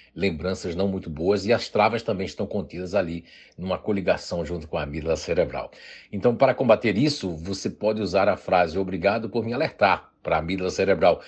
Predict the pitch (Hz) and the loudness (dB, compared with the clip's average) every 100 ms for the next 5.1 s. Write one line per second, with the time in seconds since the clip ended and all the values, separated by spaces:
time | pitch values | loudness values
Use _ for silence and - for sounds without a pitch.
0 | - 110 123 135 131 143 139 113 - 107 | -2 2 4 4 2 4 4 4 4 4
1 | 104 82 90 101 98 113 104 92 98 92 | 4 -8 -6 -6 0 2 2 0 -4 2
2 | 90 92 92 95 113 113 101 120 127 120 | 0 2 -4 -2 -2 -2 -2 -2 -4 -6
3 | - - - 113 113 104 87 95 87 92 | -12 -12 2 4 4 2 2 0 0 0
4 | 95 92 73 71 98 - - 104 95 110 | 2 2 2 -2 -6 -6 -10 -6 -4 -4
5 | 113 | -4